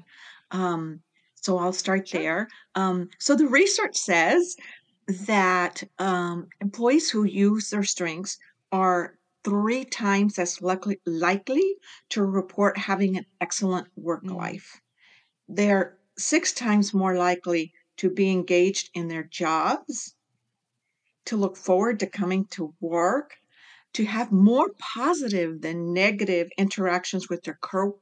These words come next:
Speaker 1: coworkers.
Speaker 2: Mm-hmm.
Speaker 1: And they also treat the customers better.
Speaker 2: Yeah.
Speaker 1: And they tell their friends, "I work for a great company."
Speaker 2: Yeah.
Speaker 1: Um, and they're more, they have more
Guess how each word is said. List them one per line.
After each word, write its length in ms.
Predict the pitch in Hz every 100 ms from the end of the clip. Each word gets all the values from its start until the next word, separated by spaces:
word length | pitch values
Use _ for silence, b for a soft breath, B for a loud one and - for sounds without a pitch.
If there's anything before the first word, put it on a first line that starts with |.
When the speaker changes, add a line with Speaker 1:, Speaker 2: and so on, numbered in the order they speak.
| -
Speaker 1:
coworkers. 600 | 208 208 214 220 254 170
Speaker 2:
Mm-hmm. 80 | 240
Speaker 1:
And 80 |
they 120 | 233 220
also 280 | 226 302 392
treat 240 | 370 302
the 80 | 285
customers 680 | - 233 247 285 233 180 - B B B B -
better. 640 | 143 185 202 240 147 131 175
Speaker 2:
Yeah. 100 | 180 B B
Speaker 1:
And 140 | 196
they 80 | 202
tell 260 | 202 - 254
their 120 | 277
friends, 720 | 214 185 190 214 165 160 - B B
"I 80 | 240
work 280 | 311 339 311
for 140 | 226
a 120 | 180 208
great 480 | 156 185 214 -
company." 640 | - 180 202 - - 190 - B B B B
Speaker 2:
Yeah. 240 | 190 196 190
Speaker 1:
Um, 380 | 185 180 180 202 _ _ _ _
and 200 | 233 247
they're 340 | 262 262 240 - _ -
more, 720 | 208 214 208 208 233 302 - _ -
they 80 | 214
have 220 | 220 185
more 760 | 185 220 247 277 285 294 294